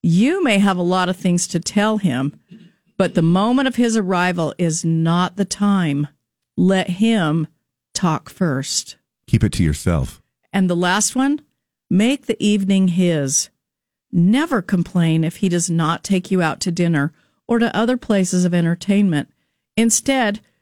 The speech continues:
Speaker 1: try to understand his world of strain and pressure,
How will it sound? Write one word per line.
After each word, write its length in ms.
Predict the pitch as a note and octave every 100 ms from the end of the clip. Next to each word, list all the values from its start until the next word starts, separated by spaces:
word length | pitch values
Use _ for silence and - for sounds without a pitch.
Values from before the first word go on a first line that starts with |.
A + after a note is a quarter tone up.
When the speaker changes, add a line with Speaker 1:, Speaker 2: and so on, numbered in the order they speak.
| _ _
Speaker 1:
try 320 | - - A#3+ C4
to 120 | -
understand 680 | A3 G#3 G3+ - G3+ F#3+ F#3
his 340 | - A#3+ B3
world 400 | G3+ F#3 E3+ E3+
of 160 | F#3+ E3+
strain 640 | F#3 - - F#3+ G3 G3+ E3+
and 180 | D3 E3+
pressure, 600 | - F3+ F3+ - C#3